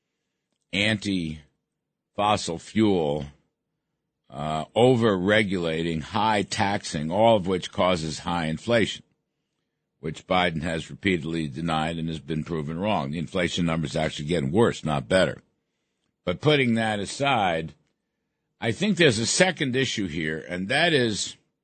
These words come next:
people have completely lost confidence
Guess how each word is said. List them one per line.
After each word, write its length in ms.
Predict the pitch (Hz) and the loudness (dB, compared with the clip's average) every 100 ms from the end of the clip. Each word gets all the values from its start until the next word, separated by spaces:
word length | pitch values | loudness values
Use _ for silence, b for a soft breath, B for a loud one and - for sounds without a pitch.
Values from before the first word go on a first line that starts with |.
| _ _ _ _ _ _ _ _ _ _ _ _ | _ _ _ _ _ _ _ _ _ _ _ _
people 600 | - 180 196 165 185 175 | -2 2 4 4 4 4
have 560 | 156 135 143 143 131 - | 2 0 2 4 2 -4
completely 960 | - 107 98 - 147 160 131 135 131 - | -6 -6 -6 -2 0 0 0 -2 -2 -4
lost 680 | 87 110 117 117 113 - - _ | -2 2 4 4 2 -2 -14 _
confidence 840 | - 107 104 - 80 73 73 - | 0 4 4 0 -4 -4 -6 -8